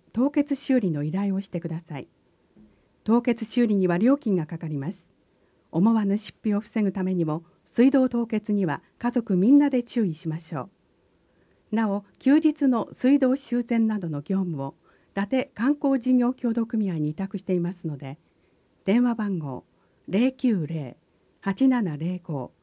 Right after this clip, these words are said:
四七三三にお問い合わせください。大田区を除きます。なお、業者に委託している時間は、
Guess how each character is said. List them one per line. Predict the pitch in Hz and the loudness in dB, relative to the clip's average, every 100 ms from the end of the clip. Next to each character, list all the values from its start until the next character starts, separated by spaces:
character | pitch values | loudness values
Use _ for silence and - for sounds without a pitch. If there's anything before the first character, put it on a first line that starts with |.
| _ _ - | _ _ -2
四 | 208 277 | 4 4
七 | 262 196 | 4 0
三 | 190 214 254 | -4 -4 -4
三 | - 233 | -4 -4
に | 214 | -2
お | 185 | -4
問 | 190 180 | -4 -4
い | |
合 | 170 | -4
わ | |
せ | 170 170 | -6 -8
く | 156 | -8
だ | 156 | -8
さ | - 143 | -8 -12
い。 | - _ _ _ | -12 _ _ _
大 | - 208 | -4 -2
田 | 233 214 | -2 -6
区 | - - | -8 -6
を | 147 | -4
除 | 143 165 170 | -4 -6 -6
き | 165 | -4
ま | 143 | -6
す。 | 190 _ _ _ _ _ _ _ - | -8 _ _ _ _ _ _ _ -6
な | 220 208 | -2 0
お、 | 190 | -2
業 | - 285 | 2 2
者 | 311 240 | 2 0
に | 190 | 0
委 | 180 | 0
託 | 233 233 | -2 -2
し | 226 | -4
て | - | -2
い | 208 | -2
る | 196 | -2
時 | 196 | -4
間 | 196 180 170 | -4 -2 -2
は、 | 156 | -4